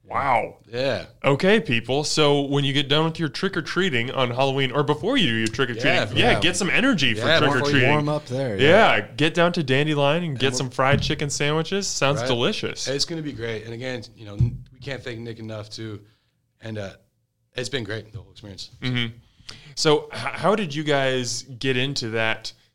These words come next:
Speaker 1: experience? Did you approach Nick, or does, did he come to you? Did Jess and Colin come to you and be like, "Hey, this would be a cool opportunity"?
Speaker 3: Yeah,
Speaker 1: How, how did
Speaker 3: yeah.
Speaker 1: that start?
Speaker 3: I think, uh, Nick reached out to Colin and was asking if he knew anyone who'd be interested in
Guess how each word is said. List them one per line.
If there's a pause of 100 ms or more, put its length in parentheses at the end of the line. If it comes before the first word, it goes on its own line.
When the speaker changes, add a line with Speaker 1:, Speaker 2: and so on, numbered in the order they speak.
(160)
Speaker 1:
experience?
Did
you
approach
Nick,
or
does,
did
he
come
to
you?
Did
Jess
and
Colin
come
to
you
and
be
like,
"Hey,
this
would
be
a
cool
opportunity"?
Speaker 3:
Yeah,
Speaker 1:
How,
how
did
Speaker 3:
yeah.
Speaker 1:
that
start?
Speaker 3:
I
think,
uh,
Nick
reached
out
to
Colin
and
was
asking
if
he
knew
anyone
who'd
be
interested
in